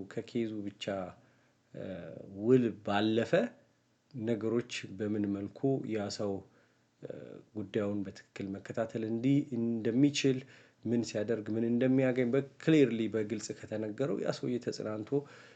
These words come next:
እ፣ ትንሽ የ-፣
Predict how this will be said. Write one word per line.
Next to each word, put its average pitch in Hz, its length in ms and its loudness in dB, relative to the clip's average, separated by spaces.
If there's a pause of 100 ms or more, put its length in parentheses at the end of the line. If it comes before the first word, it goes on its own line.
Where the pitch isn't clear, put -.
(120)
እ፣ 113 100 -6 (540)
ትንሽ 107 360 -4 (960)
የ-፣ 107 120 -2